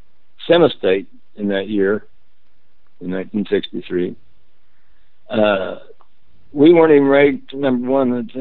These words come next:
We'd lost to South Bend. Columbus was undefeated,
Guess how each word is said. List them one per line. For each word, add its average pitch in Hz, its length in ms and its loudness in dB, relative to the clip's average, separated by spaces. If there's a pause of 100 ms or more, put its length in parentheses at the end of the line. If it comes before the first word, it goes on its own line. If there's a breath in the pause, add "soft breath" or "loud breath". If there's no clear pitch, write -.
We'd 123 200 4
lost 151 300 4
to 143 120 -10
South 147 240 4
Bend. 120 440 2 (540)
Columbus 147 580 4
was 107 180 0 (140)
undefeated, 120 720 0